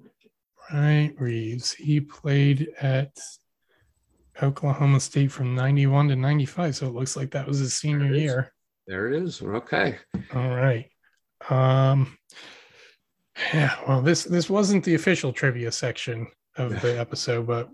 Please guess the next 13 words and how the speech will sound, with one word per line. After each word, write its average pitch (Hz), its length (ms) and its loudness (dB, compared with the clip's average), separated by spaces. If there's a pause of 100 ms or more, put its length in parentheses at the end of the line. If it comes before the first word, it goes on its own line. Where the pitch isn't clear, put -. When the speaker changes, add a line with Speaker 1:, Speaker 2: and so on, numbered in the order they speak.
(240)
Speaker 1:
th-, 139 200 2
this 147 220 0
bodes 156 420 4
well 135 340 2
for 120 400 -8
you 123 500 0 (260)
getting 123 360 -2
the, 117 340 -8 (160)
the 127 80 -2
questions 131 480 0
I 120 120 2
have 113 220 -4
planned. 113 500 -8